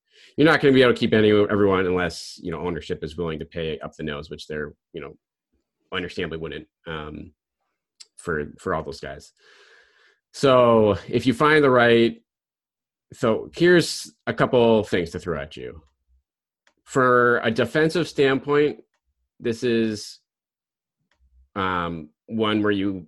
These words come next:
maybe maintain some of that and get a better shooter.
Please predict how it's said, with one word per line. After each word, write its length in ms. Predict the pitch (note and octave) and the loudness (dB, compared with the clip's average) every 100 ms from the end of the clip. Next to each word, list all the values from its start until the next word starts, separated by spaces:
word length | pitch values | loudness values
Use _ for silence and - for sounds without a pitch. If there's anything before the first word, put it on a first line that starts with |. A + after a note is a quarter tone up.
| _ | _
maybe 380 | G2+ G#2 G2+ G2+ | -6 -4 -2 -2
maintain 580 | G2+ G2 G2 - G2+ G2 | -2 -2 -4 -4 -4 -4
some 220 | - G#2 | -4 -6
of 60 | G2 | -4
that 240 | G2 G2 | -4 -4
and 180 | F2+ F#2 | -6 -8
get 100 | F#2 | -8
a 60 | |
better 240 | E2+ F#2 F2+ | -6 -6 -6
shooter. 480 | - G2 G#2 G#2+ | -6 -2 -2 -4